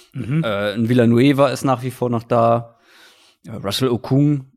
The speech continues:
Speaker 2: ähm,
Speaker 1: Ja.
Speaker 2: Edge Rusher mit Jadeveon Clowney beispielsweise, natürlich, äh, klar, äh, hat keiner erwartet, dass der irgendwie am ersten Tag der Free
Speaker 1: Mhm.
Speaker 2: Agency <laughs> geht.
Speaker 1: Der
Speaker 2: Äh,
Speaker 1: könnte auch wieder, könnte ich mir vorstellen, dass das auch eher so eine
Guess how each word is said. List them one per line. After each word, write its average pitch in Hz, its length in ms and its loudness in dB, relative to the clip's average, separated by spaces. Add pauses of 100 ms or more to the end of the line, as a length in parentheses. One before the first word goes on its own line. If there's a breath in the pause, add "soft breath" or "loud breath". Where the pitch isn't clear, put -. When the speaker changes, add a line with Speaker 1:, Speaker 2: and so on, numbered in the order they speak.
Speaker 2:
ähm, 98 460 -4
Speaker 1:
Ja. 95 220 -6
Speaker 2:
Edge 127 280 -2
Rusher 135 320 4
mit 123 200 0
Jadeveon 127 420 0
Clowney 156 480 2
beispielsweise, 147 1600 2 (320)
natürlich, 123 580 -2 (140)
äh, - 120 -10 (140)
klar, 113 400 -8
äh, 113 100 -8 (140)
hat 104 300 -14
keiner 110 200 -2
erwartet, 113 400 -2
dass 120 120 -8
der 120 180 -2
irgendwie 123 320 -4
am 117 120 -2
ersten - 280 -6
Tag 117 180 -4
der 127 80 -8
Free 120 140 -4
Speaker 1:
Mhm. 139 40 2
Speaker 2:
Agency 135 320 -4
<laughs> - 0 -
geht. 156 420 -4 (460 loud breath)
Speaker 1:
Der 156 160 4
Speaker 2:
Äh, 143 40 4
Speaker 1:
könnte 147 180 6
auch 156 100 0
wieder, 147 380 2
könnte 151 100 -4
ich 143 60 -4
mir 131 80 -6
vorstellen, 120 300 -12
dass 120 80 -12
das 131 180 -14
auch 117 180 -12
eher 127 140 -8
so 120 140 -14
eine 117 340 -12